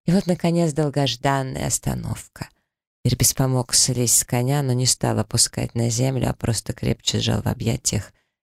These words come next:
и понес внутрь. "Устала", прошептал он мне на ухо, целуя висок.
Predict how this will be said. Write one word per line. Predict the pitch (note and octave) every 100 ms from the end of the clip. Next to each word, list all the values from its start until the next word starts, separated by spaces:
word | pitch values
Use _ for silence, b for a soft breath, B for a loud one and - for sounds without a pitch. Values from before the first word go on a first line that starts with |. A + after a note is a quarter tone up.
| _ _ -
и |
понес | - C3 A2+ G#2+ G#2 -
внутрь. | E3+ G3+ - G2+ - - - _ _ _ _ _ _ _ _ _ _ _ -
"Устала", | - - B2+ C#3 C#3+
прошептал | - - - C3 A#2+
он | A#2+
мне | B2
на | B2+ C3+
ухо, | B2+ -
целуя | - A#2+ A#2+ A#2+
висок. | A2+ - - -